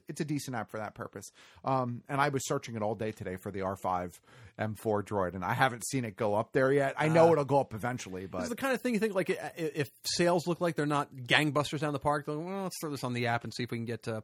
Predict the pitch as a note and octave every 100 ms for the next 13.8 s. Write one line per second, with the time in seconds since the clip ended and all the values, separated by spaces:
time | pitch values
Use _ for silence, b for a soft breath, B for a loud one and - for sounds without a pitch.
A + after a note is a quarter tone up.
0 | - B2 A2+ B2 C#3+ C#3+ D3 D3 D3+ D#3+
1 | F3 D#3 D3 D3+ D3+ D#3 B2 - C#3+ C3
2 | A#2 C3 D#3 E3+ E3 E3+ E3 D3 - C#3
3 | C3+ - B2+ E3 D#3+ - - - B3+ E4+
4 | C#4 B3 A3 G#3 F3 D#3 A#3+ D3+ - C#3
5 | D3 D#3+ G#3 G3 - D#3+ C#3+ - D#3+ C#3+
6 | C3+ A#2+ C#3 B2+ B2+ A#2 G#2+ A#2+ B2+ G#2
7 | F2+ F2+ F#2+ _ A#2 A#2 A2+ _ - A#2+
8 | A2+ A2 G#2+ A2 _ _ B2 D#3+ - D3+
9 | B2+ C3+ A2 F#3 A#3 A3 G#3+ A#3+ C4+ -
10 | C3 C3+ - A2 A2 A#2 A#2+ G2+ A#2+ A2+
11 | G#2 - G2 - A2 - G#2 G#2 A2 G2+
12 | G2 G2+ G2 A2+ G#2+ - C3+ D3+ - F3
13 | - D3 C3+ A2 F#2+ F#2 F2 G2